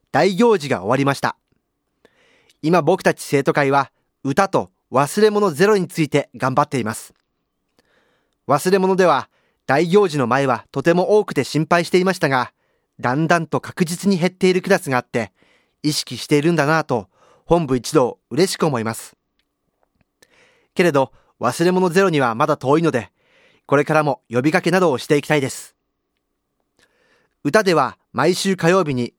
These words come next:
全校一斉で校歌と生徒会歌を歌う行事を作り上げました。今のところ、三年生が大きな声で歌うことができています。これからも三年生が口を大きく開けて歌えば、それにつれて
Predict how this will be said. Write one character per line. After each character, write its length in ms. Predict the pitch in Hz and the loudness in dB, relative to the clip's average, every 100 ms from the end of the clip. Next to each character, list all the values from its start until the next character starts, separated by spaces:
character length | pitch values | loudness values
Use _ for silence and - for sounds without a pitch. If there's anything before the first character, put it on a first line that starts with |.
| _ | _
全 260 | 104 147 175 | -4 -2 0
校 240 | 208 196 | 2 2
一 80 | 180 | 2
斉 220 | - - 175 | -2 -2 2
で 240 | 175 151 _ _ _ | 0 -2 _ _ _
校 160 | 214 214 | 2 2
歌 160 | 139 | 0
と 180 | 117 - - | -6 -8 -8
生 240 | - 170 | 0 0
徒 100 | 196 | 2
会 140 | 196 | 0
歌 180 | 202 160 | 0 0
を 60 | 117 | -2
歌 160 | 104 | -2
う 80 | 131 | -2
行 220 | 120 135 | 0 0
事 120 | 127 143 | 2 0
を 80 | 139 | -2
作 180 | - | -2
り 80 | 147 | 0
上 80 | 147 | 0
げ 80 | 139 | 0
ま 100 | 143 | -4
し 60 | |
た。 160 | - 113 _ _ _ _ _ _ _ _ _ _ _ _ - | -4 -8 _ _ _ _ _ _ _ _ _ _ _ _ -8
今 140 | 123 | -2
の 100 | 160 | 0
と 100 | 170 | 0
こ 80 | 170 | 0
ろ、 180 | 160 151 _ | 0 0 _
三 280 | _ - 151 | _ -2 0
年 160 | 196 185 | 2 0
生 180 | 156 131 | -2 -2
が 160 | 117 | 0
大 160 | 147 196 | 2 2
き 100 | 165 | 0
な 120 | 135 | -2
声 200 | - 175 | 0 0
で 140 | 151 - | 0 -2
歌 220 | 123 147 | 0 0
う 60 | |
こ 100 | 147 | 0
と 80 | 156 | -2
が 80 | 147 | -2
で 100 | 123 | -2
き 60 | - | -2
て 100 | 139 | -2
い 60 | |
ま 80 | 110 | -2
す。 220 | - - _ _ _ _ _ _ _ _ _ _ _ _ - | -8 -16 _ _ _ _ _ _ _ _ _ _ _ _ 0
こ 120 | 175 | 0
れ 80 | 196 | 4
か 80 | |
ら 100 | 214 | 2
も 160 | 190 131 | 2 -2
三 280 | - 160 175 | -4 -2 2
年 140 | 208 | 2
生 160 | 190 151 | 0 -2
が 120 | 120 | -4
口 380 | - - - 190 | -6 -14 -2 0
を 140 | 185 | 2
大 180 | 196 226 | 2 2
き 100 | - | 0
く 60 | - | -2
開 120 | 135 | -4
け 100 | - | -2
て 80 | 120 | -6
歌 200 | 110 135 | -2 0
え 40 | |
ば、 220 | 131 110 - _ _ _ _ | 0 -2 -8 _ _ _ _
そ 160 | - 143 | -4 0
れ 100 | 147 | 0
に 80 | 156 | 0
つ 120 | - | 0
れ 100 | 156 | 2
て 220 | 156 147 | 0 -2